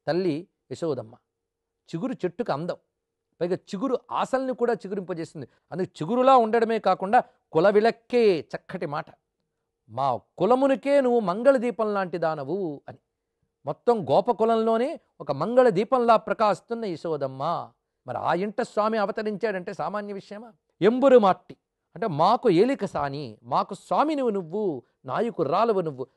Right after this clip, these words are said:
నాయకుడు నందగోపుడు, నువ్వు నాయకురాలివి. యశోదాయ్ అరివురాయ్, ఓ యశోదమ్మ నువ్వు మేల్కొనుము. ఇప్పటివరకు తల్లిదండ్రులు మేల్కొలిపారు కదా, ఇప్పుడు అబ్బాయి గారి దగ్గరికి వస్తున్నారు. "అంబరం ఊడు అరుత్తు వంగి ఉలగళంద ఉంబర్కోమానే." చక్కటి మాట అన్నది ఇక్కడ.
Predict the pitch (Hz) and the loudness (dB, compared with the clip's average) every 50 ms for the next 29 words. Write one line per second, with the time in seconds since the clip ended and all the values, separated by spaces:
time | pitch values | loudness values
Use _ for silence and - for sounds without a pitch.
0 | _ _ - 120 123 143 185 226 240 - 226 202 175 143 147 165 202 233 233 208 | _ _ -12 -8 -6 -4 -2 -2 0 0 0 0 0 0 -2 0 2 2 6 6
1 | 247 240 165 196 180 139 113 135 - _ _ _ _ - 254 285 311 285 214 170 | 6 6 6 2 0 -2 -2 -4 -8 _ _ _ _ -6 -4 -2 0 0 2 0
2 | 170 170 156 - 147 131 120 120 113 107 101 - _ _ _ _ _ _ - - | 0 0 -2 -2 -2 -2 -2 -2 -4 -8 -12 -16 _ _ _ _ _ _ -20 -20
3 | _ _ 165 143 - 190 185 175 160 156 165 202 269 330 285 - - _ _ _ | _ _ -6 -4 0 2 4 4 6 6 6 6 4 4 0 -4 -12 _ _ _
4 | - 165 175 180 156 156 139 160 180 165 120 104 - _ _ _ _ _ _ - | 0 2 2 4 4 4 4 4 2 0 -2 -6 -14 _ _ _ _ _ _ -4
5 | 147 139 135 123 - 190 202 196 196 202 214 240 285 330 - - _ _ _ 165 | -2 -2 -2 0 2 2 4 4 4 4 4 4 2 2 0 -4 _ _ _ -8
6 | 180 170 170 165 147 156 170 165 - - - 120 107 117 160 160 120 104 _ _ | -4 -2 -2 -2 0 -2 -2 -4 -4 -6 -6 -6 -6 -8 -8 -10 -12 -18 _ _
7 | _ _ _ 139 - 180 175 185 185 180 - 170 165 190 185 208 190 190 185 175 | _ _ _ -10 -6 -4 -4 -4 -4 -4 -4 -4 -2 0 -2 -2 -2 -4 -4 -6
8 | 185 185 - - 185 170 196 190 185 196 202 262 285 - _ _ _ _ _ 165 | -6 -6 -6 -8 -6 -4 -4 -4 -4 -2 0 -2 -2 -2 _ _ _ _ _ -8
9 | - 175 151 131 117 135 196 214 170 165 160 143 139 135 151 131 127 - - 143 | -2 0 0 0 2 4 4 4 6 4 2 2 0 -6 -6 -8 -8 -10 -10 -12
10 | 131 120 - - _ _ _ _ _ _ _ _ _ _ _ - 175 220 226 196 | -12 -10 -12 -14 _ _ _ _ _ _ _ _ _ _ _ 2 2 2 6 8
11 | 214 208 202 196 196 202 190 - 226 226 240 - - - - 247 247 247 - - | 8 10 10 8 6 4 -2 0 2 2 4 4 4 6 8 6 6 6 4 0
12 | _ - 226 190 190 240 262 247 220 226 185 202 233 240 208 220 220 214 254 302 | _ 0 4 6 6 6 4 2 0 2 4 6 6 8 8 8 8 8 6 8
13 | 285 262 247 214 214 226 220 226 254 220 - - 196 220 214 196 190 185 175 156 | 6 6 6 6 4 2 4 4 4 4 2 2 4 4 6 6 4 4 2 2
14 | 151 196 214 202 160 139 127 _ _ 233 - _ - 165 165 170 160 165 160 160 | 0 -4 -4 -6 -8 -12 -14 _ _ -20 -20 _ -14 -10 -8 -6 -6 -6 -8 -8
15 | 160 143 123 110 _ 127 | -12 -14 -18 -20 _ -20